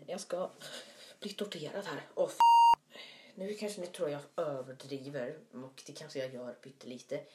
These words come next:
Men alltså, jag tror också det, för att jag, det är kallt här.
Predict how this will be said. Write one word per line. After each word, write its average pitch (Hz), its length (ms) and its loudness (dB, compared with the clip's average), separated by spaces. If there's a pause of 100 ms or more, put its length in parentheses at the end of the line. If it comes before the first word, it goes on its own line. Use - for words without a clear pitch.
(160)
Men 147 100 -8
alltså, - 260 -8 (100)
jag 160 240 -4
tror 160 180 -4
också - 180 -6
det, - 200 -10
för - 60 -16
att - 120 -16
jag, 82 100 -8 (280)
det - 80 -12
är - 160 -14
kallt - 420 -16
här. - 100 -18